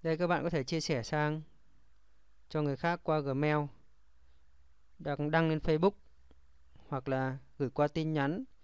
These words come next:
gửi qua Messenger hoặc Zalo. Hoặc chức năng Share to Gallery này chính là lưu cái file này vào bộ sưu tập ảnh của bạn. Như vậy là bạn đã có thể lưu tài liệu hoặc gửi cho mọi người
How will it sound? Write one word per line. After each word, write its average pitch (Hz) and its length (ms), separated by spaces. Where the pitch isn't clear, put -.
gửi 135 120
qua 143 160
Messenger 156 520
hoặc 131 120
Zalo. 151 360
Hoặc 156 180
chức 185 140
năng 175 300
Share 175 280
to 170 160
Gallery 165 420
này 131 180
chính 160 160
là 170 100
lưu 156 260
cái 165 100
file 160 220
này 131 260
vào 139 160
bộ 143 180
sưu 165 160
tập 151 200
ảnh 120 240
của 117 100
bạn. 123 180
Như 196 120
vậy 196 280
là 160 200
bạn 160 220
đã 160 120
có 190 120
thể 151 220
lưu 175 180
tài 156 160
liệu 151 240
hoặc 151 220
gửi 143 220
cho 170 140
mọi 151 180
người 143 320